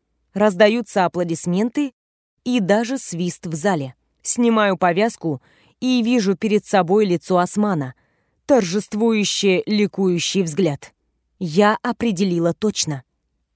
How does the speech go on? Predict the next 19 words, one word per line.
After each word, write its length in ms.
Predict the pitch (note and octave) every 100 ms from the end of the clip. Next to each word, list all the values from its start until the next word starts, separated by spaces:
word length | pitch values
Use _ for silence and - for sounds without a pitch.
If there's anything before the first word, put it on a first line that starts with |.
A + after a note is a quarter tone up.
| -
«Поздравляю, 760 | F#3+ G3 C4 A#3 F#3 G#3+ E3+
вы, 220 | C3 F#3+
несомненно, 800 | G#3 G#3 - F#3+ F#3 A3+ A3+ G#3
определите 600 | G3+ A3 F3 G3 A3 G#3
своего 400 | - G3 G3+ G3+
мужчину 640 | F#3+ E3+ - A#3+ A#3+ G#3 - _ _ _
даже 400 | E3 A3 C4+ C4+
в 120 | A#3
полной 440 | - G#3 G#3 G3 F#3+
темноте. 640 | - F3 D#3 - D3+ A2 _ _ _ _ -
Сразу 420 | - A3+ C#4+ E4+
понятно, 500 | E4 A3+ E3+ F3+ F3
вы 200 | F#3 G3+
идеальная 520 | F3+ F#3+ F#3+ G3+ G3
пара. 380 | G#3+ A3 C#3 - _ _ _ _ _ _
Конкурс 600 | - B3 C#4 - B3+ -
окончен, 640 | A#3+ - C#4+ G#3 D#3+ B2 - _ _ -
победитель 580 | D#3+ F#3+ F#3+ A3+ A#3 G#3+
выявлен. 580 | C4 D#4+ G3 E3+ C3+